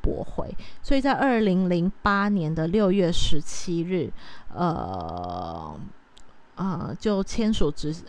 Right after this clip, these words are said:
呃，当时的法务大臣，呃，鸠山邦夫就签署了死刑执-，执行命令。那在上午，呃，于上午的时候，就在东京拘留所执行绞刑。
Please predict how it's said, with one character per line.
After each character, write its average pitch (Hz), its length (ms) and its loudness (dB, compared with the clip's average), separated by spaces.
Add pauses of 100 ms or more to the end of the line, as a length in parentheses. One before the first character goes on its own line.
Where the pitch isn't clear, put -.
呃， - 420 -8 (300)
当 269 220 0
时 - 180 2
的 185 100 4
法 151 220 6
务 185 160 2
大 151 300 -2
臣， - 340 -2 (480)
呃， 67 720 -4 (880)
鸠 240 240 2
山 220 300 4
邦 202 240 2
夫 180 220 2
就 196 120 2
签 196 260 0
署 139 200 -2
了 - 60 -2
死 165 260 -6
刑 156 300 -6
执-， 165 380 -2 (260)
执 175 200 0
行 180 240 -2
命 170 400 -2
令。 180 160 -4 (400)
那 208 140 2
在 202 160 2
上 190 340 0
午， 165 300 -4 (240)
呃， 73 720 -8
于 185 160 0
上 208 200 6
午 160 80 4
的 151 140 2
时 151 220 2
候， 165 300 2 (280)
就 190 140 0
在 170 300 0 (480)
东 220 240 4
京 208 320 2
拘 202 240 0
留 156 220 0
所 - 280 0
执 - 160 -8
行 160 280 -6
绞 - 260 -8
刑。 - 260 -4